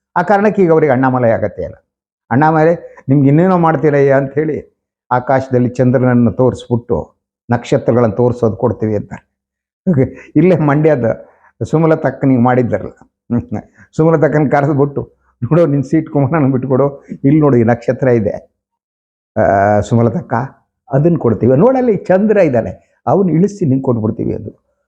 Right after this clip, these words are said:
ಸುಮಲತಾ ಅಯ್ಯೋ ಹೌದಲ್ವಾ ಅಂದ್ಕೊಂಡು ಬಂದ್ರು. ನಂತರ ಈ ರಾಜ್ಯಸಭೆ ಮೆಂಬರ್ ಅಂಥದ್ದು ಎಲ್ಲ ಅವ್ರಿಗೆ ಆರಾಮಾಗಿ ಅವನು, ಆಮ್, ಮೊಮ್ಮಗು ಆಗಿದೆ ಅಲ್ವಾ, ಅಭಿಷೇಕ್ ಮಗು ಆಗಿದೆ, ಅದ್ನ ಆಡ್ಸ್ಕೊಂಡು ಲಾ ಲಾ ಲಾ ಲಾ ಲಾ ಲಾ ಲಾ ಲಾ ಲಾ ಲಾ ಲಾ ಲಾ ಅಂತ ಗುಬ್ಬಿ, ಗುಬ್ಬಿ ಬಿ ಜೆ ಪಿ ಊಟ ಹೊಡ್ದು ಕಳಿಸ್ಬಿಡ್ತು.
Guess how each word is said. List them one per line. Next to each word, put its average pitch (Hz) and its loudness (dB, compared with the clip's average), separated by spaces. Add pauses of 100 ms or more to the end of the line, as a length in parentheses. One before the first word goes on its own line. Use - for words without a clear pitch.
(420)
ಸುಮಲತಾ 240 4
ಅಯ್ಯೋ 208 2
ಹೌದಲ್ವಾ 190 0
ಅಂದ್ಕೊಂಡು 156 -4
ಬಂದ್ರು. 139 -4
ನಂತರ 135 -4
ಈ 131 0
ರಾಜ್ಯಸಭೆ 123 0
ಮೆಂಬರ್ 156 2
ಅಂಥದ್ದು 131 -2
ಎಲ್ಲ 151 -4
ಅವ್ರಿಗೆ 131 -4
ಆರಾಮಾಗಿ 127 -4 (840)
ಅವನು, 113 -2
ಆಮ್, - -2 (680)
ಮೊಮ್ಮಗು 135 2
ಆಗಿದೆ 95 -4
ಅಲ್ವಾ, 90 -8 (520)
ಅಭಿಷೇಕ್ 117 -2
ಮಗು 107 2
ಆಗಿದೆ, 175 0
ಅದ್ನ 120 2
ಆಡ್ಸ್ಕೊಂಡು 123 0
ಲಾ 120 2
ಲಾ 131 2
ಲಾ 143 2
ಲಾ 156 2
ಲಾ 147 2
ಲಾ 135 -2 (580)
ಲಾ 127 2
ಲಾ 131 2
ಲಾ 147 2
ಲಾ 160 0
ಲಾ 143 2
ಲಾ 131 0
ಅಂತ 127 -4
ಗುಬ್ಬಿ, 175 0
ಗುಬ್ಬಿ 139 -2
ಬಿ - 0
ಜೆ 127 0
ಪಿ 131 -2
ಊಟ 101 -6
ಹೊಡ್ದು 131 -2
ಕಳಿಸ್ಬಿಡ್ತು. - -4